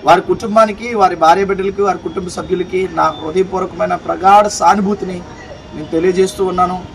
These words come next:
అన్న లేని లోటు నిజంగా క్రైస్తవ ప్రపంచానికి ఒక లోటే. మంచి వీరుడు, పోరాట యోధుడు ఇలా నిద్రించడం, లేక ఇలా కన్నుమూయడం, హఠవన్ మరణం చెందడం చాలా బాధాకరమైన విషయం. క్రైస్తవ ప్రపంచాన్ని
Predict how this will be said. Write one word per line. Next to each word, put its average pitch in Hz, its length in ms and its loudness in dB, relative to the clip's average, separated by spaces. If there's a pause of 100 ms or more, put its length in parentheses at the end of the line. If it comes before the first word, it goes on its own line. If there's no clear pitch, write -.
(320)
అన్న 170 180 0
లేని 202 300 4
లోటు 202 280 2
నిజంగా 190 360 -2
క్రైస్తవ 180 460 0
ప్రపంచానికి 196 680 -2
ఒక 196 140 -2
లోటే. 185 480 0 (600)
మంచి 190 340 -2
వీరుడు, 208 540 2 (300)
పోరాట 165 280 4
యోధుడు 175 380 0
ఇలా 170 380 0 (200)
నిద్రించడం, 180 580 -4
లేక 156 140 -2
ఇలా 170 260 2
కన్నుమూయడం, 202 680 2 (420)
హఠవన్ 226 300 0
మరణం 202 340 2 (100)
చెందడం 190 260 -4 (100)
చాలా 180 300 0 (160)
బాధాకరమైన 220 600 4
విషయం. 202 380 -6 (340)
క్రైస్తవ 170 340 -2
ప్రపంచాన్ని 180 800 -4